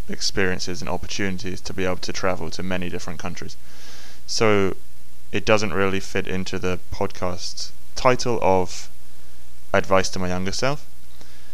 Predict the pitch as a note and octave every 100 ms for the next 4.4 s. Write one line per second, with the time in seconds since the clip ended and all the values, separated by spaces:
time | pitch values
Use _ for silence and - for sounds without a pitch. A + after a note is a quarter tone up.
0 | - - - - - G#2+ G2+ G2 C#2+ F#2+
1 | - G2 F2+ G2 G2 F#2 F#2 F2+ - F2
2 | - G2 F#2 F2+ F2+ F#2 - F#2 F#2 -
3 | - G2 F#2+ F#2 - - F#2 F#2 - -
4 | F#2 F#2 F#2